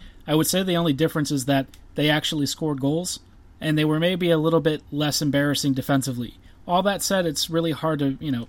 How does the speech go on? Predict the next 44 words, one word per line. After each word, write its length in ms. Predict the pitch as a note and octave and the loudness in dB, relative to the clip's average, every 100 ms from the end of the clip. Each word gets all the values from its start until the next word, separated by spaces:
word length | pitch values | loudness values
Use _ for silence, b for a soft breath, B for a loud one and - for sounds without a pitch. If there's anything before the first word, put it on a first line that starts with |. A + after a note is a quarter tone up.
| - | -12
say 240 | - - D#3 | -6 0 0
that 160 | C#3+ | 0
one 340 | C#3+ C3+ C#3 D3 | -4 0 2 2
series 380 | C#3 D3+ C#3+ C3 | 0 2 2 0
is 160 | B2 - - - | -4 -6 -20 -6
definitely 400 | - D#3 D#3 D#3 | -2 0 -2 -6
better 260 | C#3+ D3 C#3+ | -2 0 0
than 140 | C3+ | 0
the 160 | C3 C3 | 2 2
other. 260 | C3+ D3+ D#3 B B | 2 0 -4 B B
They're 120 | - D3+ | 0 0
basically 540 | D3 D#3 F3+ E3 D3+ | 2 0 -2 -2 -2
the 100 | C#3 | 0
same 300 | - C#3+ D3 | 0 2 2
in 80 | D3 | 2
a 40 | |
lot 200 | D3 C#3+ | 0 0
of 80 | D3 | 0
areas. 500 | D3+ D3+ D#3 E3 - - - | 0 2 0 -2 -6 -10 -6
But 180 | - E3 | 0 0
now 200 | E3 E3 | 2 0
that 160 | D#3 D3+ | 0 -4
the 60 | C#3 | -2
Jets 260 | D3+ C#3+ | -2 -2
have 140 | D#3 C#3+ | -2 0
a 40 | |
much 220 | C#3+ D3+ | 0 0
more 160 | D3+ C#3+ | 0 2
limited 440 | D3 D3+ C#3 C3+ - | 2 2 0 -2 -6
personnel 640 | - E3 - D#3+ D#3+ D3+ B2+ | -4 -2 0 0 0 -2 -6
selection 540 | - E3+ E3 D#3+ D#3+ | -2 0 0 0 0
that 100 | C#3 | 0
they 100 | C3+ | 0
can 120 | B2+ | -2
choose 280 | B2 A3+ B3+ | -2 0 0
from, 300 | - E3 D#3+ - | 0 0 -2 -4
the 100 | D#3+ | -6
Jets 340 | C3+ D#3 D#3 | -2 -2 -2
are 80 | D#3 | -4
basically 600 | C3+ D3 C#3 D3+ D3 D3+ | -2 0 0 0 -2 -2
in 120 | D3 | -2
a 60 | C#3 | -2
tough 220 | D3 C#3 | 0 -2
spot. 340 | - D3+ C3 | 0 0 0